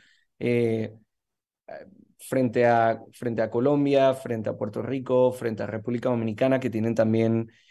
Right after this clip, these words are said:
eh, incentivos importantes. Eh, así que para nosotros era relevante hablar de eso, porque creemos que, que, que es importante que la industria local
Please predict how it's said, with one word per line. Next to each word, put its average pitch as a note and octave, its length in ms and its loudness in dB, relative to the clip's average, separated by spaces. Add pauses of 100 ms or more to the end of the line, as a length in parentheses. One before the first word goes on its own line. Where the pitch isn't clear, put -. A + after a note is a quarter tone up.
(120)
eh, A2+ 340 -2
incentivos A#2 580 -4
importantes. A2 800 -2 (360)
Eh, A#2 300 2
así C#3 240 -2
que E3 120 4
para D3 360 2
nosotros C#3+ 480 2
era D#3+ 160 4
relevante C3+ 540 2
hablar C#3+ 400 2
de D3+ 180 2
eso, E3 460 -6
porque A2+ 280 -6
creemos B2 420 0
que, B2 440 0 (460)
que, A#2 380 0 (100)
que A2+ 260 -2 (920)
es C3 160 -6
importante C3+ 600 0
que B2 380 2
la B2+ 140 2
industria B2 420 0
local B2+ 520 2